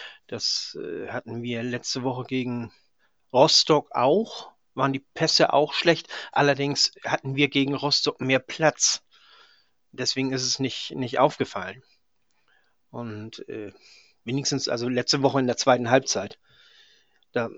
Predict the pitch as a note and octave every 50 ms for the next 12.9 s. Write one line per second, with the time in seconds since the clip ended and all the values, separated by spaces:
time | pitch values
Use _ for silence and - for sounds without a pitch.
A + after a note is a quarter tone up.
0 | - - _ _ _ - F3+ F#3 F3 D#3+ C#3 C3+ C#3 - C3+ C3 C3 B2 B2 C3
1 | - _ _ _ - - - - - - D#3+ C3 B2+ A2 - - - _ - F#3
2 | F3+ - - G3+ - - F#3 E3+ F#3 F3+ F3 F3 E3+ E3 E3+ E3+ E3+ E3+ E3 -
3 | - - _ _ _ _ _ _ _ _ _ _ _ _ _ _ _ _ _ _
4 | _ _ - - - - D3+ C3+ - C#3+ C3+ - - C3+ C3+ D3 D#3 E3 E3 E3
5 | D3 C#3 C#3+ D3 C#3+ D3 C#3+ C#3 C3 A#2+ - - - - - _ _ _ _ _
6 | _ _ _ _ _ _ _ _ _ _ _ _ _ _ _ _ _ _ _ _
7 | _ _ _ _ _ _ _ _ _ _ _ _ _ _ _ _ _ _ _ _
8 | C#3+ B2 - - - - - - - - - - - - - _ _ _ _ _
9 | - - - _ _ - - D3+ F#3 F#3+ F#3+ E3+ E3 F3+ D3+ E3+ E3 - E3+ D3+
10 | - E3 D#3+ D3 - - D3+ D3+ D#3+ D#3 D3+ C#3 C3+ - - - D3 C#3+ D3 C#3
11 | - D3 D#3+ - E3 D3+ D#3+ D3 - - D3 - - C#3 - D#3 D#3 - - D3+
12 | C#3+ C#3+ C#3+ - D#3 - - - D3 - - D#3+ D3 D3+ D3 C#3+ -